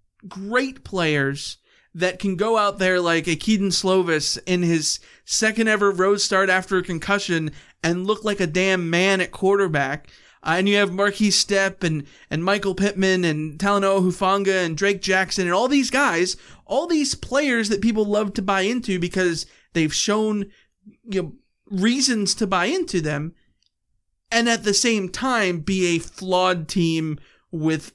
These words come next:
a multitude of errors, giving up three hundred yards rushing and this and that and turnovers, not winning the turnover, but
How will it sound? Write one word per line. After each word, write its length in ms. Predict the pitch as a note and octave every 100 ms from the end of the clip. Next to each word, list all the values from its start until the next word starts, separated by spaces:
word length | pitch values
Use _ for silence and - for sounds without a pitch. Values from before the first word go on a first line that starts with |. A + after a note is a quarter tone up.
| -
a 160 | E3 E3+
multitude 680 | D#3+ E3 G3+ G3+ F#3+ G3 F3+
of 180 | D#3+ -
errors, 600 | D3+ D#3 D#3+ D3+ D3 - - _
giving 180 | E3+ F3
up 140 | F3
three 200 | E3+ F3+
hundred 260 | F#3 F3+ E3
yards 460 | D#3+ D#3+ D#3+ D3+ D#3
rushing 600 | D3+ - D3 C#3+ C#3+ C#3 _ _ -
and 440 | C#3+ C#3 C#3+ -
this 580 | - D#3 G3+ G#3+ - -
and 180 | E3 D3+
that 280 | F#3+ G3 F3+
and 180 | D3 C#3+
turnovers, 600 | G#3 G3+ F#3+ F#3 F3+ F3+
not 260 | F#3 -
winning 200 | F#3+ F#3+
the 80 | F3
turnover, 360 | E3+ F#3 F3 E3+
but 140 | -